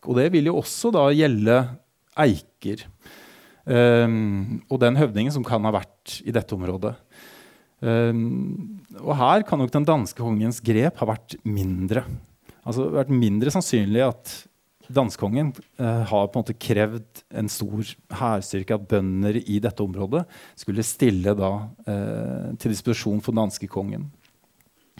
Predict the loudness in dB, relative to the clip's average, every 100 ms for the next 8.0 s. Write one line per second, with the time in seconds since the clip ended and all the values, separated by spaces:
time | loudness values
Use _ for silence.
0 | -20 -18 -16 -18 -18 -8 2 4 6 6
1 | 4 4 2 2 2 -4 -16 -6 2 2
2 | 4 4 4 4 2 0 2 2 2 0
3 | 0 0 -2 -2 -2 0 0 0 2 2
4 | 2 0 0 -2 -2 0 0 -4 -18 -20
5 | -20 _ 0 2 4 2 0 2 2 2
6 | -2 0 0 -2 -2 -2 -2 -6 -6 -2
7 | -2 -2 0 0 0 -2 -2 -6 -4 -2